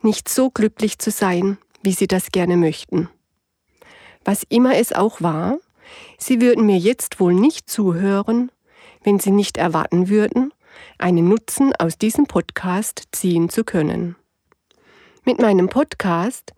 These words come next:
Glücklicher oder glücklich? Sie entscheiden, möchte ich erreichen, dass Sie beginnen, dort Lösungen für Ihre Lebensthemen zu finden,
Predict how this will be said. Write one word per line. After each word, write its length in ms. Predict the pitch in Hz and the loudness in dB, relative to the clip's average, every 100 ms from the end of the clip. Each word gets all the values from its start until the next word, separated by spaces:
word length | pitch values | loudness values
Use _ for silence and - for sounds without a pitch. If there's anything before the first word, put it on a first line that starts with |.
| - _ - | -20 _ -2
Glücklicher 800 | 277 339 - 180 - 185 233 - - | 0 0 0 -4 -2 -2 -2 -6 -8
oder 260 | - 196 175 | 0 0 0
glücklich? 680 | - 180 - 214 269 - - _ - | 0 -2 -2 -4 -4 -6 -16 _ -14
Sie 300 | - 196 269 | -4 0 2
entscheiden, 720 | 175 - 175 160 - 226 269 _ _ _ - _ | 0 -2 -2 -4 -2 -4 -4 _ _ _ -20 _
möchte 320 | 214 202 - - | -2 0 -2 -4
ich 200 | 233 - | -4 -2
erreichen, 760 | 277 233 190 175 - 196 208 - _ - _ | -2 -2 -2 -2 -2 -2 -2 -8 _ -20 _
dass 300 | 214 - - | -6 -6 -4
Sie 160 | 240 | -2
beginnen, 680 | 254 277 - 185 180 190 202 - - - - _ | -2 -4 0 0 2 0 -4 -8 -20 -20 -20 _
dort 280 | 240 285 - | -2 -2 0
Lösungen 640 | 208 196 185 214 214 214 | 2 2 2 0 2 2
für 180 | 214 180 - | 0 -4 -2
Ihre 280 | 226 262 254 | 0 2 2
Lebensthemen 800 | 220 180 180 - - 202 196 196 | 2 0 -2 -6 -2 2 2 0
zu 140 | 214 | -4
finden, 520 | - 180 165 - 180 | -2 0 0 -2 -6